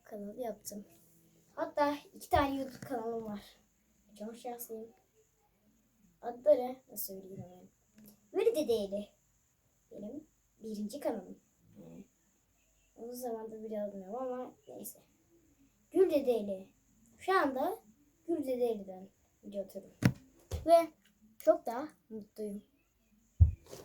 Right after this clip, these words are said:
Evet ve diğer sorumuza geçelim.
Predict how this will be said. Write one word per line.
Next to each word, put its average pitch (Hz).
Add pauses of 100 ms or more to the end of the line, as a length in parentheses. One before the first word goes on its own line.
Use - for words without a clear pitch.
(1120)
Evet 311
ve 214
diğer 494
sorumuza 381
geçelim. 208